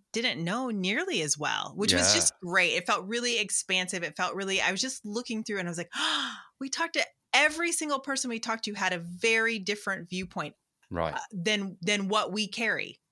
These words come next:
Speaker 1: all the way. And
Speaker 2: Exactly.
Speaker 1: then fr-, a-, and, like, we're close to our work, but not exactly. Folks like Richard Beard, for
Speaker 2: <gasps>
Speaker 1: example.
Speaker 2: Yeah, that's right.
Speaker 1: Right?
Speaker 2: Yeah, that was cool.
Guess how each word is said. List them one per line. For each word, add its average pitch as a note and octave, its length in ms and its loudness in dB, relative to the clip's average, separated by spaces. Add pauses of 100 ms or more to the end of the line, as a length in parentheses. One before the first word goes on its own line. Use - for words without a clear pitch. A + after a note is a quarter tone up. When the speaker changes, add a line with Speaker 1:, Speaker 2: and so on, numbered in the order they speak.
(200)
Speaker 1:
all G3+ 200 6
the B3+ 100 2
way. A#3 180 6
And G#3+ 220 2
Speaker 2:
Exactly. G3+ 60 -2
Speaker 1:
then G3 260 0 (300)
fr-, G3 260 2
a-, A#3+ 300 4
and, B3 640 2 (500)
like, G#3 240 0 (240)
we're A#3 240 -2
close C4 760 -2
to A#3 140 -4
our G3+ 160 0
work, F3 360 -4
but D4+ 400 2
not F4+ 560 0
exactly. C4 760 -2 (200)
Folks B3+ 260 -4
like B3 220 -2 (160)
Richard G#3+ 360 -6
Beard, A3 340 -6 (420)
for F3+ 100 -6
Speaker 2:
<gasps> - 0 -
Speaker 1:
example. C#3+ 420 -2
Speaker 2:
Yeah, F#3 340 4
that's D#3 280 0
right. F3+ 920 4 (1200)
Speaker 1:
Right? F3+ 420 -6
Speaker 2:
Yeah, F2+ 80 0
that F2 120 0
was C#3+ 120 -4
cool. E2 380 -8